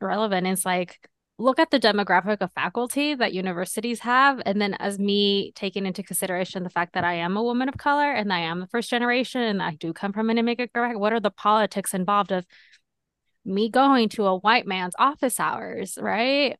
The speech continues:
Or me going to someone who is an academic Nepo baby. And, like, the politics in that too of me, like, it,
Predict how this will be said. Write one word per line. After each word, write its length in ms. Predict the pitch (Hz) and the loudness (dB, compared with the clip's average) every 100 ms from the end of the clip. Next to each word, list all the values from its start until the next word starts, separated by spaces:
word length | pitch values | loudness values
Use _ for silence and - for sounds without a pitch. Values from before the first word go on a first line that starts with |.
| - | -4
Or 160 | 208 | -2
me 160 | 196 208 | 0 -2
going 540 | 196 214 220 202 196 | 0 2 2 0 -2
to 360 | 196 - 196 196 | -4 -2 0 0
someone 520 | 175 - 202 202 208 | -2 -2 0 0 0
who 200 | 196 196 | 0 0
is 280 | 196 208 196 - | 0 0 -2 -4
an 140 | 202 | -2
academic 500 | 190 196 220 233 247 | -2 -2 -2 -2 0
Nepo 260 | 277 262 214 | 2 2 2
baby. 500 | 190 180 170 165 - - - _ - | 2 0 -2 -4 -6 -14 -20 _ 0
And, 540 | 240 226 214 202 214 | 4 6 6 6 4
like, 580 | 214 196 196 202 180 - _ _ _ _ _ _ _ _ | 4 2 2 0 -4 -12 _ _ _ _ _ _ _ _
the 60 | 233 | -8
politics 800 | - - 294 359 247 - 180 - | -6 4 6 6 2 0 -6 -4
in 120 | 185 | -2
that 200 | 180 226 | -4 -6
too 240 | - 254 | -6 -2
of 100 | 220 | 0
me, 300 | 214 220 214 - | 2 2 0 -2
like, 220 | 202 190 - - _ _ _ _ | -4 -4 -8 -20 _ _ _ _
it, 520 | 226 247 240 247 226 | 4 6 8 6 2